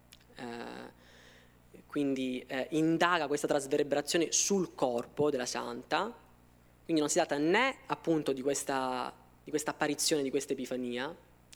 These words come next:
né del momento in cui il corpo, il colpo infuocato, eh,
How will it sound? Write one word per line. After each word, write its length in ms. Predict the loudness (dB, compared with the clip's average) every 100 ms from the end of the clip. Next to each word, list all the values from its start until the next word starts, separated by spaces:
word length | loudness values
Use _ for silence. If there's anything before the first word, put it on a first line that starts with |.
| 0
né 220 | 2 4
del 140 | 2
momento 360 | 2 2 2 2
in 140 | -2
cui 440 | 0 2 2 0 -4
il 260 | -4 -4 -2
corpo, 760 | 2 2 0 -2 0 0 -2 -10
il 240 | -10 -4
colpo 340 | 0 0 2 -2
infuocato, 920 | 0 0 2 2 0 2 0 0 -6 -20 -20 -20 -20 -20 -20 -20 -10
eh, 240 | -6 -6